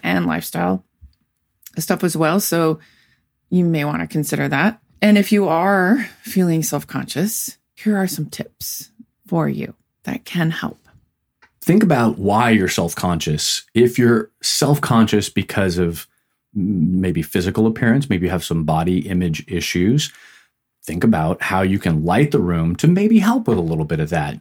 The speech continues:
Speaker 1: Mm-hmm.
Speaker 2: Dim the lights a little bit, use colored lights. A red light's actually very flattering for most people's skin tones.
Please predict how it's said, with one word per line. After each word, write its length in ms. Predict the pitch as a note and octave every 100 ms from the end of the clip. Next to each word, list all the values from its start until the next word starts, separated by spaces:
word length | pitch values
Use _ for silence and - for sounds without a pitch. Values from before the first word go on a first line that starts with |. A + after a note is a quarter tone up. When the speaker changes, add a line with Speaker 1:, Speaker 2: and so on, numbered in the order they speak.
| _
Speaker 1:
Mm-hmm. 260 | A#3 A#3 F4
Speaker 2:
Dim 220 | F#4+ B2 C3+
the 80 |
lights 340 | B2 B2 A#2+ A#2
a 60 |
little 280 | A#2 A2+ A2+
bit, 540 | A2 A2+ G#2 G2+ F#2 _ _
use 300 | F#2+ G#2 -
colored 540 | - - F#2+ A2 A2
lights. 500 | G2+ G2+ G2+ F2+ - -
A 120 | F2+
red 260 | F#2+ A#2+
light's 220 | G#2 E2+ D#2+
actually 280 | E2 F2
very 260 | D#2 G2 G#2
flattering 500 | G#2+ F#2 F2 F2 E2
for 140 | D#2
most 300 | D#2+ F2+ F2+ -
people's 280 | F2+ E2+
skin 340 | - - F2 F2
tones. 540 | - F2+ E2+ E2+ E2+